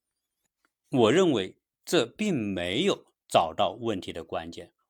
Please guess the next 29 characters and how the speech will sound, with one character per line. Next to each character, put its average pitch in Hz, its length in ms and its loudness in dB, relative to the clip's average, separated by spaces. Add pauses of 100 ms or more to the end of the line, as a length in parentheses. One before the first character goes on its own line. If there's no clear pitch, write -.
问 196 160 4
题 147 120 -2
的 110 100 -2
关 147 320 2
键 139 320 -4
不 107 220 -4
在 135 160 0
于 101 160 -4
社 165 440 0
会 147 360 0 (260)
所 120 280 -2
构 139 260 4
成 110 180 -4
的 92 160 -2
共 165 320 4
同 113 180 -2
的 98 140 -2
规 147 380 4
则 110 240 0
和 90 200 -6
价 90 220 -2
值 85 140 -12
观， 90 180 -8
而 104 240 2
在 135 160 0
于 117 240 -2
你 139 300 0 (100)
本 87 320 4
人 143 320 -2